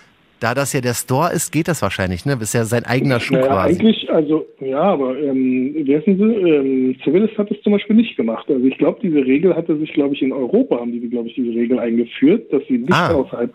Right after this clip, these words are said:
Speaker 2: E U schicken können. Ähm, und, äh, Union haben ja Leute auch gefragt gehabt, hab ich gesehen gehabt, bei Instagram oder auf,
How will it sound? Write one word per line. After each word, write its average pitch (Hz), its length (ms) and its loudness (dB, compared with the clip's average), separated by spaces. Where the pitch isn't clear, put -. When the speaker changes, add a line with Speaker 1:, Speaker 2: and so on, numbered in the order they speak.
Speaker 2:
E 135 200 6
U 131 160 6
schicken 170 360 0
können. 220 300 2
Ähm, 147 500 4
und, 156 240 0
äh, 143 680 4
Union 196 300 6
haben 190 120 4
ja 185 80 4
Leute 160 280 0
auch 175 140 -2
gefragt - 440 -4
gehabt, - 180 -4
hab 131 80 -10
ich 127 100 -10
gesehen 120 240 -4
gehabt, 165 220 0
bei 147 80 0
Instagram 165 500 0
oder 139 140 2
auf, 127 100 -6